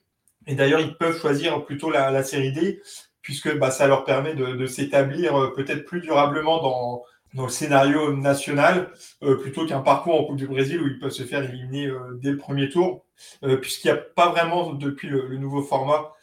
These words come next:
euh, cette tradition de, de parcours du, du petit poussé, euh, puisque entre deux mille treize et deux mille vingt et un, sur les soixante-douze, euh, places en quart de finale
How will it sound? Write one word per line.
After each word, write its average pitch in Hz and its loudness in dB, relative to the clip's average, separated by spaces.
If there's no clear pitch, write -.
euh, 127 -6
cette 139 0
tradition 156 0
de, 135 4
de 135 0
parcours 151 0
du, 135 -4
du 139 -8
petit 151 -6
poussé, 175 -4
euh, 139 -6
puisque - -10
entre 131 -4
deux 139 -2
mille 147 -4
treize 180 -2
et 160 6
deux 156 0
mille 156 -4
vingt 151 2
et 165 0
un, 180 4
sur 156 -4
les 139 0
soixante-douze, 160 0
euh, 131 4
places 151 2
en 135 -4
quart 123 -4
de 127 -2
finale 143 -2